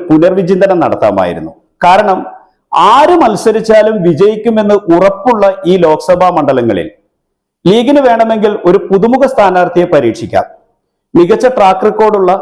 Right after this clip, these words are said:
പ്രാസംഗികരായ, വളരെ നല്ല രീതിയിൽ കാര്യങ്ങൾ ചെയ്യാൻ കഴിവുള്ള ചെറുപ്പക്കാരായിട്ടുള്ള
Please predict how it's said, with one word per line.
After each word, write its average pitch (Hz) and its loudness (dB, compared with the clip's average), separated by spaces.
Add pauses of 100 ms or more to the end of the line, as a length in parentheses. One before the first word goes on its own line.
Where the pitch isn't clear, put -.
(320)
പ്രാസംഗികരായ, 196 0 (420)
വളരെ 196 4
നല്ല 220 0 (100)
രീതിയിൽ 220 0
കാര്യങ്ങൾ 190 0
ചെയ്യാൻ 196 2
കഴിവുള്ള 175 0 (320)
ചെറുപ്പക്കാരായിട്ടുള്ള 208 2